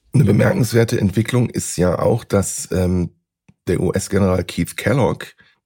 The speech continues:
den Trump eigentlich als Sonderbotschafter für die Ukraine, äh, ernannt hatte, offenbar gar keine prominente Rolle mehr spielt. Der wird jetzt ja auch bei der Sicherheitskonferenz hier auftreten und vielleicht auf verschiedenen Panels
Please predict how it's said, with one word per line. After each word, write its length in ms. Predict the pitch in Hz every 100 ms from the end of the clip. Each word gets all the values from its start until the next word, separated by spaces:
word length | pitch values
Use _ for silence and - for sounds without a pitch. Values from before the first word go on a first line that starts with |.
| -
den 160 | 82
Trump 320 | - 95 113
eigentlich 540 | 87 87 95 90 - -
als 260 | 82 -
Sonderbotschafter 1080 | - 107 147 - 85 - 82 - 71 76 62 - _
für 300 | - - 92
die 100 | 85
Ukraine, 540 | 78 - 80 85 104 117 - - - - _ -
äh, 80 | 92
ernannt 500 | - 85 80 87 104
hatte, 400 | 98 98 120 - _ _ _ _ -
offenbar 300 | 110 95 87
gar 140 | 82
keine 200 | - 82
prominente 460 | - 85 80 78 -
Rolle 180 | 90
mehr 160 | 139 -
spielt. 460 | - - - - -
Der 120 | 95
wird 120 | -
jetzt 140 | -
ja 80 | -
auch 120 | 98
bei 100 | -
der 100 | 98
Sicherheitskonferenz 840 | 95 95 92 - - 80 80 87 -
hier 160 | -
auftreten 540 | 90 90 - 123 - 113
und 120 | -
vielleicht 220 | - -
auf 80 | -
verschiedenen 380 | - 82 82 -
Panels 440 | 85 92 98 -